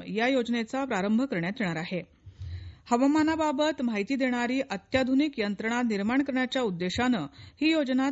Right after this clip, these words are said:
तयार करण्यात आली आहे. अत्याधुनिक रडार यंत्रणा, उपग्रह यांच्या माध्यमातून हवामानाबाबतची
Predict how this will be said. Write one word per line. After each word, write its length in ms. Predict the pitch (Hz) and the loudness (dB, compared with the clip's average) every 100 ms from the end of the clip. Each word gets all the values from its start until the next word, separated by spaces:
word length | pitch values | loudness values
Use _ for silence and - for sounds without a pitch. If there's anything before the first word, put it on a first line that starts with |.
| 277 | 0
तयार 160 | 285 | -2
करण्यात 320 | 190 175 196 220 | -2 -4 -2 -2
आली 160 | 175 | -2
आहे. 280 | 170 165 175 - _ - - - - - | -2 -4 -6 -10 _ -18 -18 -18 -12 -2
अत्याधुनिक 720 | 233 - 302 294 285 302 277 | -2 2 2 4 2 2 -2
रडार 420 | 208 214 214 254 262 | -2 0 0 0 -2
यंत्रणा, 460 | 202 185 180 202 311 - - - | -2 -2 -2 -2 -2 -4 -20 -8
उपग्रह 600 | 226 220 302 277 285 311 | -6 2 2 2 0 2
यांच्या 380 | 302 196 190 208 | 0 0 -2 -2
माध्यमातून 720 | 185 165 185 254 262 196 151 - - - - - - | -2 -2 0 0 0 -4 -6 -12 -16 -14 -14 -10 0
हवामानाबाबतची 920 | 254 285 311 320 311 269 277 277 302 | 4 6 4 2 2 2 0 0 -4